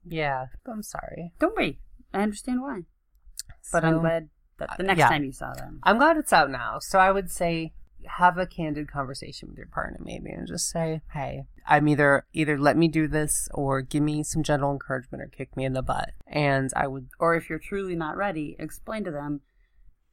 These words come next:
Speaker 2: "This Christmas is not the time, and maybe next Christmas won't be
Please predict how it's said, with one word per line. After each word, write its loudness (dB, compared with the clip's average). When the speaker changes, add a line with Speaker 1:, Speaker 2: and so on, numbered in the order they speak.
Speaker 2:
"This -4
Christmas -4
is -8
not -2
the -16
time, -4
and -6
maybe -6
next -6
Christmas -12
won't -16
be -20